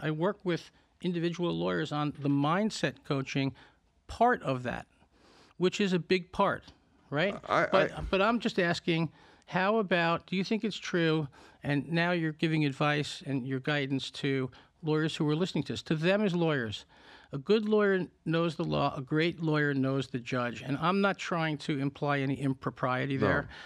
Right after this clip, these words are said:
Speaker 1: I'm just saying, you know, knowing, knowing the judge, the benefits of that. So just speak generally to that for us.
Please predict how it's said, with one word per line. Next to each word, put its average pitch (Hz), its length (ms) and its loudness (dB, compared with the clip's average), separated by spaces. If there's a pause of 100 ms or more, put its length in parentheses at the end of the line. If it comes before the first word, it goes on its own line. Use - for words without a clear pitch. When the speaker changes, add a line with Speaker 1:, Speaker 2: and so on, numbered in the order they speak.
(180)
Speaker 1:
I'm 156 200 -2
just 170 220 -2
saying, 151 440 2
you 151 120 -2
know, 123 200 -2
knowing, 165 640 2
knowing 185 440 4
the 170 80 2
judge, 131 360 -2
the 143 100 -2
benefits 156 560 0
of 120 200 -2
that. 113 260 -8
So - 160 -10
just 170 160 -4
speak 185 240 -4
generally 147 380 0
to 135 120 -4
that 120 180 -2
for 117 200 -8
us. - 180 -14